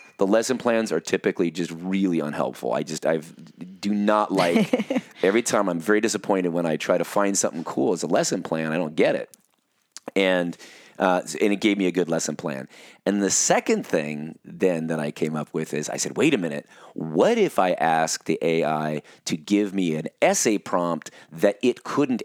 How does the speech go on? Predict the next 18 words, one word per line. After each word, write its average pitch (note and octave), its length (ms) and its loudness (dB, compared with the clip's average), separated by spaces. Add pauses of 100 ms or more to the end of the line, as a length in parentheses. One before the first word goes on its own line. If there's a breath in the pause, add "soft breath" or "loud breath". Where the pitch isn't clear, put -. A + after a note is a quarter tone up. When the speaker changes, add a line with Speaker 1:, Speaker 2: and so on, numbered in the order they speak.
Speaker 1:
answer?" G2+ 640 -2 (200)
Speaker 2:
Mm. F#3+ 420 -2 (380 loud breath)
Speaker 1:
And F#2+ 120 0
it - 160 -6 (240)
gave G2 240 2
me F#2+ 80 -2
something E2 340 -2
beautiful. C#2 580 -10 (840 loud breath)
I E2 120 2 (100)
s-, - 120 -6
don't E2+ 340 -4
have B1+ 220 -2
it, A#1+ 140 -6 (200 loud breath)
but G2 300 2
it F#2+ 220 2
was F#2 180 2
something A2+ 420 2
like, C#2+ 460 -4